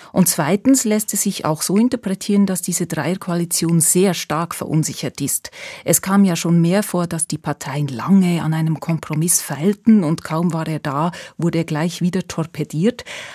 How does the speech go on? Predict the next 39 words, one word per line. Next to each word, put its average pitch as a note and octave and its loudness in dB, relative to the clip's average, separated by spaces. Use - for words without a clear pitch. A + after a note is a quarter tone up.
Aber F3+ 2
dass F#3 0
ein F3+ 4
Entscheid, F3+ 0
kaum F#3 0
steht G3+ -2
er, G3+ 0
wieder F#3 -2
kassiert G#3+ 0
wird, G3+ 2
zeigt, E3 -4
dass F#3 -4
der E3 -4
Regierung F#3 2
ein E3+ -2
Stück - -4
weit E3 -4
der E3+ -4
Kompass F3+ -2
fehlt G3 -2
und G3 0
das E3+ -4
wiederum G3 2
sorgt E3+ -4
für E3 0
noch D#3 0
größere F3+ 0
Verunsicherung. D3 0
Und F3 0
Verunsicherung G3 2
ist - -2
doch E3 -8
das - -6
Letzte, E3 0
was F3 -2
hilft, F#3+ -2
Vertrauen E3 -2
zu - -4
schaffen. C#4 0